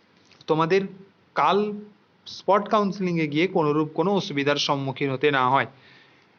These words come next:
তো এই ভিডিওটি কিন্তু প্রত্যেককে দেখতে হবে, প্রত্যেককে। তাই বলবো, তোমরা যারা এই ভিডিওটি দেখছো, তারা কিন্তু অবশ্যই এই ভিডিওটিকে শেয়ার করে দিও, কারণ স্পট কাউন্সেলিংয়ে যাওয়ার আগে এই গাইডলাইনগুলো অবশ্যই তোমাকে দেখে যেতে হবে,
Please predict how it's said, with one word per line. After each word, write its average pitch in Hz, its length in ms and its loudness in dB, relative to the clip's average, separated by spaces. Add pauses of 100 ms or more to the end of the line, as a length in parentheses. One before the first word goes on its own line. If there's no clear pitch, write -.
(160)
তো 170 260 2
এই 220 220 4
ভিডিওটি 208 460 0
কিন্তু 208 300 -2
প্রত্যেককে 214 640 -2
দেখতে 190 300 0
হবে, 135 220 2
প্রত্যেককে। 180 640 -2
তাই 156 220 2
বলবো, 175 420 2
তোমরা 156 520 0 (120)
যারা 151 320 2
এই 220 120 0
ভিডিওটি 196 400 0
দেখছো, 185 460 -2
তারা 143 240 2
কিন্তু 151 440 -6
অবশ্যই 190 500 0
এই 175 240 -2
ভিডিওটিকে 151 520 -2
শেয়ার 151 320 -2
করে 175 220 -2
দিও, 190 200 0
কারণ 143 300 0
স্পট 175 360 -2
কাউন্সেলিংয়ে 160 720 -4
যাওয়ার 139 420 2
আগে 147 360 -2 (320)
এই 165 140 2
গাইডলাইনগুলো 151 880 2
অবশ্যই 180 400 2
তোমাকে 196 300 -2
দেখে 185 260 0
যেতে 185 220 0
হবে, 175 320 2